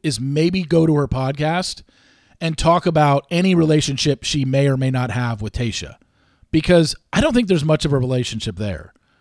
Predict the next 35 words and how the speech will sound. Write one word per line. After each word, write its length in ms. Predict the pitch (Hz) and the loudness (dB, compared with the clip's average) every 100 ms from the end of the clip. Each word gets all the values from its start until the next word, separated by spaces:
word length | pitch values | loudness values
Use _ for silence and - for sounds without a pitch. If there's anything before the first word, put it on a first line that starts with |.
| _ _ - | _ _ -6
and 120 | 127 | 0
I 80 | 156 | 2
don't 120 | 165 | 2
think 140 | 147 | 2
there 160 | 139 135 | 2 0
ever 160 | 107 95 | -2 -4
was. 540 | 110 82 71 - - _ - | -4 -6 -10 -12 -12 _ -6
Just 240 | 143 165 | -2 0
because 320 | 233 208 214 | 0 2 2
they 140 | 185 175 | 2 0
co-hosted 600 | - 180 170 180 - 143 | 2 4 4 2 0 -4
a 40 | |
show 260 | - 139 170 | -2 2 2
together 460 | 185 190 214 233 - _ _ _ - | 4 2 2 0 -2 _ _ _ -2
does 180 | 135 | -2
not 260 | 143 170 170 | 2 0 2
mean 220 | 175 170 | 0 2
that 120 | 143 | 2
they 120 | 139 139 | 2 2
were 120 | 135 | 0
B 200 | 123 120 | 0 -4
F 140 | 101 | -4
Fs. 460 | 92 73 - - - _ _ _ _ _ _ _ _ _ _ _ - | -10 -12 -14 -16 -18 _ _ _ _ _ _ _ _ _ _ _ -4
And 120 | 139 | 0
I'd 140 | 156 | 0
be 80 | 147 | 0
shocked 440 | 131 - 156 147 143 | -2 2 2 2 -4
if 80 | |
they 120 | 123 120 | -4 -4
were. 340 | 95 69 - _ _ _ _ _ _ - | -6 -10 -18 _ _ _ _ _ _ -8
And 140 | 156 | -6
so 480 | - 190 165 156 127 _ _ | 0 2 2 0 -4 _ _
the 140 | 139 156 | -8 -6
public, 500 | - 226 359 202 120 | -4 -4 0 0 0
though, 400 | 127 98 117 | -8 -8 -10